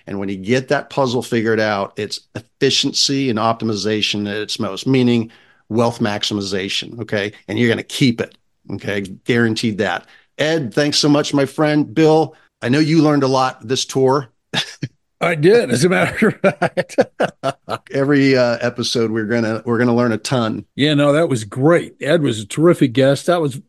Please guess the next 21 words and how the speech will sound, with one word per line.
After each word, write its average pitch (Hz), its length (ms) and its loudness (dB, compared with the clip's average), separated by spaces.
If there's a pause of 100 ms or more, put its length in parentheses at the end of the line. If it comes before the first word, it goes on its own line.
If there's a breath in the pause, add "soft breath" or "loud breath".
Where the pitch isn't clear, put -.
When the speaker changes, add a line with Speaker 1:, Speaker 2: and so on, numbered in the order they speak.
(500)
Speaker 2:
actually - 220 -4
a - 40 -14
really 107 320 2
interesting 98 380 -6
conversation 92 640 0
that 80 100 -6
you 85 100 -4
had 90 220 -2
with 85 100 -4
him. 80 80 -6 (480 loud breath)
Ray, 165 160 6
we 165 100 4
know 185 120 4
how 208 100 2
to 165 80 -4
get 165 140 0
a 147 60 0
hold 143 280 0
of 85 160 -4 (240)
Ed, 90 360 0 (540)
but 160 300 2